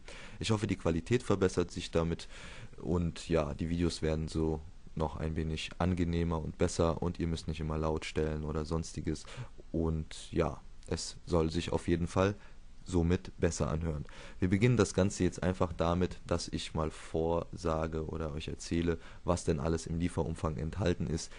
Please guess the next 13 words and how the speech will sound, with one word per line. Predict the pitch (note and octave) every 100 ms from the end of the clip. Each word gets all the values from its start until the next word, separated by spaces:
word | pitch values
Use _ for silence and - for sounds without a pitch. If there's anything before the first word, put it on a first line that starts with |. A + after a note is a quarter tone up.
| -
wenn | E2+ E2+
ihr | E2
dieses | E2+ E2 D#2
gute | - D#2 -
Stück | - - D#2+ -
hier | - D#2+ - - - -
bestellt | - - E2+ F2+ F2+
und | E2+ F#2
es | F#2
bei | - E2+
euch | D2+ D#2+
zu | - E2+ D#2+
Hause | D#2 D#2+ E2+ G2+